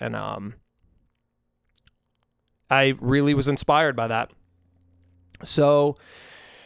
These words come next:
when I got back, I said, "I'm gonna work one more month at Zany's, stick it out for September, catch up on some bills." And, um, and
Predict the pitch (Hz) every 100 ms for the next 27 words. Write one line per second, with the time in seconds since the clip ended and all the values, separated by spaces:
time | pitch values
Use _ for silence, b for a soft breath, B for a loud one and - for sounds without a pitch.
0 | B 147 160 160 165 156 156 180 - 139
1 | - 147 139 123 139 131 131 139 - 135
2 | 165 165 160 151 147 123 139 147 165 170
3 | - _ _ _ _ - - 147 147 147
4 | 151 139 147 - 147 151 151 151 - 147
5 | - 143 139 139 - 127 117 135 143 147
6 | - - _ _ 127 120 117 113 110 107
7 | 107 - _ _ _ _ _ _ _ _
8 | _ _ - _ _ 131 131 131 127 127
9 | 123